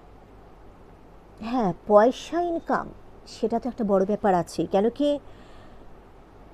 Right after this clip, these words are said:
কিছু তো লাইফে করতে চাই, এটা ঠিক কথা, এটা ঠিক অবশ্যই কথা। কেন কি দুটো পয়সা ইনকাম করতে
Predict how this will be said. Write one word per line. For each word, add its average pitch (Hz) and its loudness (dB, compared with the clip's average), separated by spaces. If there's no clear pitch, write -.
কিছু - -4
তো 294 2
লাইফে 226 2
করতে 202 -4
চাই, - -6
এটা - 0
ঠিক - -10
কথা, - -6
এটা 247 2
ঠিক 277 -6
অবশ্যই 262 2
কথা। 233 4
কেন 240 -2
কি 294 -2
দুটো 262 2
পয়সা 311 6
ইনকাম 277 2
করতে 294 4